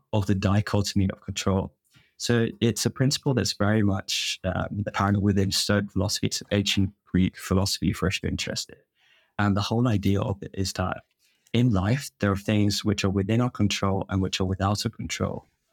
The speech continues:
uh, which, you know, outside of it. And these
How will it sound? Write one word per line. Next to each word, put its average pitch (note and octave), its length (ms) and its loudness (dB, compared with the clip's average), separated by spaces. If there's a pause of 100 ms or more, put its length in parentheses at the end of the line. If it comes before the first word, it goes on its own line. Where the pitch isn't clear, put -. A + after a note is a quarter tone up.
(240)
uh, G2 120 2
which, G2+ 400 0
you G2+ 100 4
know, F#2+ 160 2
outside G2 360 2
of G2 80 2
it. - 140 -10 (540)
And G2+ 280 2 (220)
these C#3 180 4